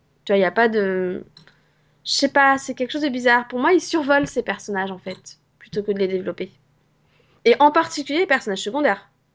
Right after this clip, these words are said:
Pour moi, ils ont vraiment aucun développement. Ah, finalement, à part les Borgia, euh, les autres, limite, euh, euh, ouais, tu te souviens de leur nom comme ça, mais dans trois mois, euh, bah, tu me redemandes Burkhardt ou je sais pas qui, je te fais, bah, je sais pas qui c'est, quoi.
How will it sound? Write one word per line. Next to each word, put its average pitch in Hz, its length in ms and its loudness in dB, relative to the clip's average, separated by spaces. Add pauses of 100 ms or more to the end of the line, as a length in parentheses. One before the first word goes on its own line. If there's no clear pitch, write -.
(280)
Pour 208 140 -12
moi, 277 140 0
ils 226 140 0
ont 190 40 -2
vraiment 190 300 -2
aucun 208 240 0
développement. 208 400 -2 (320)
Ah, 226 220 2
finalement, 226 400 2
à 240 80 2
part 202 140 -2
les 180 100 0
Borgia, 208 580 2
euh, 185 160 2 (560)
les 208 220 0
autres, 311 200 0
limite, 254 340 0
euh, 185 200 0 (680)
euh, 190 160 2
ouais, 285 360 6
tu - 100 -20
te - 60 -20
souviens 208 240 0
de 208 60 4
leur 202 160 4
nom 240 160 2
comme 214 180 2
ça, 330 300 4
mais 220 100 6
dans 202 160 2
trois 202 200 -2
mois, 262 280 4
euh, 196 40 2
bah, 175 180 2
tu 202 100 -6
me 196 100 4
redemandes 202 520 4
Burkhardt 233 480 0
ou - 20 -6
je 202 80 -8
sais 208 80 -4
pas 196 140 0
qui, 330 160 0
je - 80 -4
te 220 100 -4
fais, 214 240 -4 (840)
bah, 208 200 6
je 190 100 -2
sais 202 180 -2
pas 214 140 0
qui - 120 -16
c'est, 302 300 0
quoi. 180 180 -6